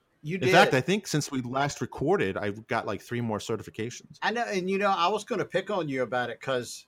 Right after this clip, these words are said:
Speaker 1: y-, you know, you're slacking. It's, you were getting a certification. Sometimes there you were getting, like, one or two a week.
Speaker 2: Right. Well, having a real job and
Speaker 1: <laughs>
Speaker 2: stuff is kind of a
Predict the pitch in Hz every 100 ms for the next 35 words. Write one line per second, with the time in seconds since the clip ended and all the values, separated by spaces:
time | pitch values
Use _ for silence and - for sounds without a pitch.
0 | 127 127 147 147 117 107 120 123 - 131
1 | 151 151 107 101 - - _ _ _ _
2 | _ 127 139 170 220 190 185 147 - 151
3 | 143 120 151 147 - 269 330 294 156 151
4 | 151 147 147 135 180 151 131 135 175 165
5 | - - 170 147 104 104 196 107 - _
6 | _ _ _ _ _ _ _ _ _ _
7 | 107 117 117 101 - - 170 165 147 175
8 | 170 151 127 110 127 117 117 110 110 110
9 | 98 - 107 98 95 90 - 101 92 -
10 | - - 95 92 87 95 90